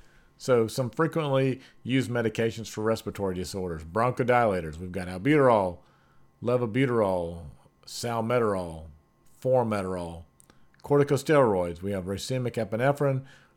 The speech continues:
fluticone, budesonide. Most cell stabilizers, mast cell stabilizers are anti-I G E antibodies, that is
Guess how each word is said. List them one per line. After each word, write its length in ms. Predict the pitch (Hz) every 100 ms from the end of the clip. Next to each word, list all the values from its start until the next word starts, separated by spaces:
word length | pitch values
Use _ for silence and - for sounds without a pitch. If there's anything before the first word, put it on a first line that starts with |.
| _ -
fluticone, 840 | - 131 139 135 123 123 123 123 113 - _ _ - - -
budesonide. 800 | 131 127 127 117 98 92 87 87 80 _ _ - _ _
Most 260 | 123 127
cell 200 | - 131
stabilizers, 960 | 120 - 123 113 110 117 113 113 110 - - _
mast 320 | 104 147 135
cell 180 | 139 120
stabilizers 840 | - 117 110 104 107 104 107 95
are 100 | 92
anti-I 560 | 92 110 - 104 90 101
G 280 | 98 98 101
E 40 |
antibodies, 640 | 110 110 104 107 104 101 - - - _ _
that 160 | - 104
is 340 | 104 101 92